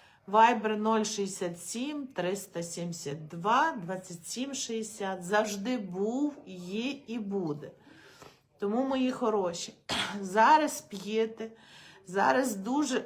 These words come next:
<clears throat> важкий. Дивіться, я вам розкажу так. В Америці мої родичі,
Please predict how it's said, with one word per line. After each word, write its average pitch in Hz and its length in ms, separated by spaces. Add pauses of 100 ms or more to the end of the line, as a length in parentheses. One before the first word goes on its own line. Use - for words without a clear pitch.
(160)
<clears throat> 220 140
важкий. 220 720 (1120)
Дивіться, 208 400
я 254 180
вам 262 220
розкажу 269 560
так. - 440 (580)
В 196 60
Америці 302 800 (200)
мої 196 340
родичі, 175 640